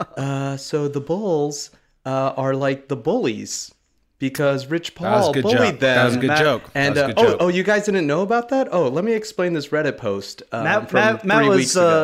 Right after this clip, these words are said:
Speaker 1: ago.
Speaker 3: Matt was writing for the N P R roast.
Speaker 1: Yeah, <laughs> that's
Speaker 2: Look,
Speaker 1: what I thought it was.
Speaker 2: couple things.
Speaker 1: <laughs> I, th-, I thought Zoe Chase was gonna show up.
Speaker 2: To defend myself,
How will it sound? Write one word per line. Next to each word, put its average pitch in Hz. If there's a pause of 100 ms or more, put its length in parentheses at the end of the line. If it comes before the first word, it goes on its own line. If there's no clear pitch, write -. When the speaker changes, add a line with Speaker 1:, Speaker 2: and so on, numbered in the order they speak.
Speaker 1:
ago. - (300)
Speaker 3:
Matt 170
was 180
writing 180
for 165
the 143
N 143
P 139
R 135
roast. 113 (120)
Speaker 1:
Yeah, 202
<laughs> -
that's 240
Speaker 2:
Look, 247
Speaker 1:
what -
I 453
thought 466
it 320
was. 247 (320)
Speaker 2:
couple 214
things. 165
Speaker 1:
<laughs> -
I, 403
th-, - (380)
I 220
thought 220
Zoe 220
Chase -
was 160
gonna 151
show 135
up. 123 (380)
Speaker 2:
To 127 (280)
defend 160
myself, 131